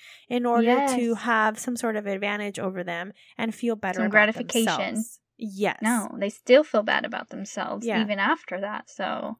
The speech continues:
Speaker 1: Guess what? You have now surrounded yourself with a bunch of hate. And you're just
Speaker 2: Yes.
Speaker 1: digging your hole bigger
Speaker 2: Yes.
Speaker 1: and lower.
Speaker 2: Huge.
Speaker 1: Instead
Speaker 2: Huge
Speaker 1: of climbing
Speaker 2: hole.
Speaker 1: out of, yeah, huge gaping hole. Instead of climbing out of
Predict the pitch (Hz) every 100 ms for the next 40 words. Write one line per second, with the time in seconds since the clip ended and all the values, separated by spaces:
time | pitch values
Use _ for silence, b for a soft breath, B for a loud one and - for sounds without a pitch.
0 | _ _ 262 247 - 262 220 220 240 214
1 | 214 202 214 - 208 208 277 220 190 196
2 | - 180 - 196 190 214 - 190 240 -
3 | - - _ _ _ _ _ _ _ 214
4 | 208 196 190 185 214 214 - 233 226 226
5 | 220 214 - 202 196 190 196 185 - -
6 | - - _ - 180 180 151 - 214 214
7 | 202 185 175 - 233 214 196 185 - -
8 | - 220 226 226 220 240 240 247 247 240
9 | 220 226 - 190 - - _ - 269 262
10 | 233 - 214 214 214 202 190 b b b
11 | 240 247 - 220 214 - - 240 240 233
12 | 226 - 202 190 185